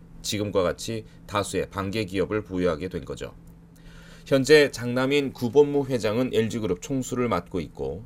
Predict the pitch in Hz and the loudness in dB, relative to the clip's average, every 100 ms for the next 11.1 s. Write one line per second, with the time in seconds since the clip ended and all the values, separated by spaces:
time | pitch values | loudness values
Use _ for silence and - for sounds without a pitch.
0 | - - 110 98 67 - 110 117 110 110 | -12 -6 -2 -2 -4 -4 0 2 2 0
1 | 107 101 90 92 113 - - - - - | -2 -2 -2 -2 -4 -6 -18 -16 -4 2
2 | 127 127 123 117 113 101 92 - 104 92 | 4 6 4 6 2 2 0 0 0 0
3 | 92 90 85 90 82 - - 135 123 92 | 0 -2 -2 -4 -6 -8 -2 0 0 -2
4 | 80 69 90 - - - - - 127 120 | -2 -4 -6 -10 -20 -20 -12 -4 -2 0
5 | 90 64 - 117 123 123 117 120 101 104 | 0 -4 -2 2 4 2 2 -2 -4 -2
6 | 110 110 85 101 113 - 101 98 101 92 | 0 0 0 -4 -4 -2 -2 -2 -4 -2
7 | 92 95 71 62 - - - - - - | 0 0 0 -6 -14 -20 -20 -18 -8 -2
8 | 117 98 62 - 110 123 117 120 - 110 | 0 -2 -4 -6 0 2 2 -2 -6 -4
9 | 90 95 123 123 - - 139 143 127 110 | -2 -2 -2 -4 -12 -6 0 2 2 2
10 | 87 - 113 113 - 101 87 80 80 95 | 0 0 2 2 4 8 8 6 0 0
11 | 127 | 0